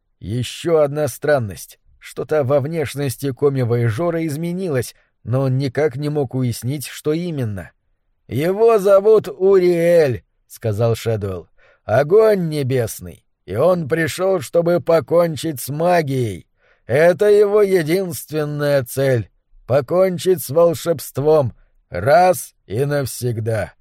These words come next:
Туман снова задрожал, но Кэл, не отрываясь, смотрел на Шэдуэла,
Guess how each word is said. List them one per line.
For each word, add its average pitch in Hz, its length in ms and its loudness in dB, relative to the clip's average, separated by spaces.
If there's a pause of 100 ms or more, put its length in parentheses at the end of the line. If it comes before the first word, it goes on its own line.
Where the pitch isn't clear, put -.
(480)
Туман 160 360 0
снова 156 420 0
задрожал, 143 600 2 (260)
но 127 160 0
Кэл, 160 280 4
не 147 140 -2
отрываясь, 156 600 4
смотрел 151 440 0
на 160 160 -2
Шэдуэла, 139 600 2